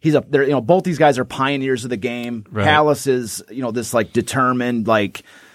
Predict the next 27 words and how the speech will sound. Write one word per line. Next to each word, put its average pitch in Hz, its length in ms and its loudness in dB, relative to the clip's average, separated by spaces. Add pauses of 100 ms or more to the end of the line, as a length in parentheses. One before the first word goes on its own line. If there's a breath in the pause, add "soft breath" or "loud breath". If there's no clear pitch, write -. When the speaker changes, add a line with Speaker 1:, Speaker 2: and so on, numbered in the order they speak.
(240 loud breath)
Speaker 1:
um, 101 720 -2
just, 127 300 0
y-, 120 60 -12
you 127 200 -2
know, 110 100 -2
like, 107 180 -2
intense 127 500 2
individual 117 680 0
that 107 220 2
is 98 320 -4
gonna, 117 280 0
you 131 120 -2
know, 117 60 -2
as 117 200 2
you 117 60 -4
see 131 180 0
with 127 100 0
this 107 140 -4
example 117 340 -2
of 110 80 -2
Ace 120 120 0
Gutowski, 127 520 0
if 131 120 -2
it's 107 140 -6
true, 131 420 2
tripping, 135 540 2
Speaker 2:
Right. 113 80 -10